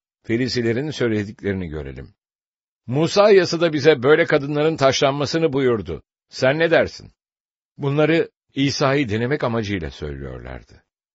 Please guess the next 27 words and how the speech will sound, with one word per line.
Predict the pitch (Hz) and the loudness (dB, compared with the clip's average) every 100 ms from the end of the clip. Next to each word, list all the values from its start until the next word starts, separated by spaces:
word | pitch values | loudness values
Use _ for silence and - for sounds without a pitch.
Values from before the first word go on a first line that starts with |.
| _ | _
Onu | - 113 139 | -6 -4 -4
suçlayabilmek | 135 117 113 101 90 101 143 | -4 -4 -2 -2 -2 -6 -6
için | 156 147 151 123 | -6 -6 -4 -2
bir | 139 123 _ _ | -2 -4 _ _
neden | 98 113 123 127 | -4 -2 0 -2
arıyorlardı. | 78 64 58 55 53 - _ _ _ _ _ _ _ | -4 -12 -16 -16 -18 -20 _ _ _ _ _ _ _
Sahneyi | - 214 185 180 160 | -6 0 2 2 0
hayal | 135 127 107 | 0 -2 -4
edin | 80 69 65 | -6 -12 -14
şimdi. | - 64 60 - _ _ _ _ _ | -16 -18 -20 -20 _ _ _ _ _
Tapınakta | 127 117 123 123 147 | -4 -2 -2 0 0
İsa'nın | 127 107 107 104 135 | 0 -2 -4 -4 -4
çevresinde | 123 110 104 104 104 101 | -4 -4 -4 -4 -6 -4
bir | 101 | -6
kalabalık | - 95 92 90 90 | -6 -4 -4 -6 -8
toplanmış, | 71 - 69 65 101 151 - _ _ - | -14 -14 -16 -14 -12 -14 -16 _ _ -10
onun | 117 135 | -6 -2
öğretişini | 120 117 107 120 113 110 | 0 0 0 -4 -4 -4
dinlemekte. | 98 76 67 64 - 65 _ _ _ _ | -4 -8 -10 -14 -16 -20 _ _ _ _
Kalabalığın | - 123 120 117 123 120 | 0 2 2 2 0 0
dış | 120 135 | -2 -2
kenarlarından | 135 117 113 110 104 110 123 120 | -2 -2 -2 -2 -2 0 0 -2
gelen | 107 104 95 | -4 -4 -4
heyecan | 101 95 117 113 | -4 -4 -4 -4
ve | 98 | -6
kargaşa | 87 87 85 87 85 | -6 -6 -6 -6 -8
sesleri, | 80 80 71 - 80 107 131 | -10 -12 -14 -12 -10 -8 -10